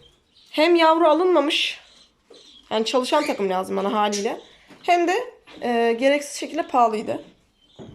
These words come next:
Ee, yani tamam hani benim fiyatına tabii ki de saygım var ama her şeyin de bir değeri var tabii ki de. Ee, çalışan takıma, takım olsa başım üstüne anında alırım.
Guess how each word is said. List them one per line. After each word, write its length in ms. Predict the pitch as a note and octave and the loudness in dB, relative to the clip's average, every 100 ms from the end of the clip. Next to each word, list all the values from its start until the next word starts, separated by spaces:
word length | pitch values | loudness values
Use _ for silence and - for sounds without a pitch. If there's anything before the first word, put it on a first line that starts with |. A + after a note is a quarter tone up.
| - - - | -20 -20 -8
Ee, 340 | G3+ G3+ F#3+ - | -4 -2 -2 -2
yani 180 | G#3 G#3+ | -2 0
tamam 260 | C4+ A3+ | -2 0
hani 300 | G#3+ G#3+ G#3+ - | 0 0 -2 -2
benim 180 | G#3+ A3 | -2 0
fiyatına 320 | A#3 A#3 A3+ | -4 -4 -4
tabii 140 | B3 | -4
ki 60 | F#3+ | -4
de 60 | G#3 | -4
saygım 380 | G#3+ G3+ G#3+ | -2 -2 -2
var 80 | D#4 | -2
ama 180 | F#4+ C#4+ | 0 0
her 120 | C#4 | 0
şeyin 220 | C#4+ B3+ | -2 -2
de 100 | C#4 | -2
bir 300 | C#4+ A#3+ G#3+ | -2 -2 -2
değeri 260 | A#3+ A#3+ C#4 | 2 4 4
var 160 | G#3+ G#3 | 2 0
tabii 160 | G3 | -8
ki 120 | - | -6
de. 140 | F#4 G#4+ - - - | -6 -6 -10 -20 -6
Ee, 460 | A3 A3 A3 G#3+ G#3+ | 0 2 2 2 2
çalışan 420 | C4+ C4 C4+ D4+ | 0 0 0 -2
takıma, 440 | D4+ C#4+ C#4+ C#4+ - - | -2 -2 0 0 -2 -6
takım 260 | D4+ D4 D4 | -4 0 2
olsa 300 | C4+ C4+ C#4 | 0 2 0
başım 260 | C#4 D4 | 0 -2
üstüne 240 | A#3+ - A3+ | -6 -4 0
anında 360 | C4+ B3+ A3 | 2 2 0
alırım. 240 | G#3 A#3+ | 0 -2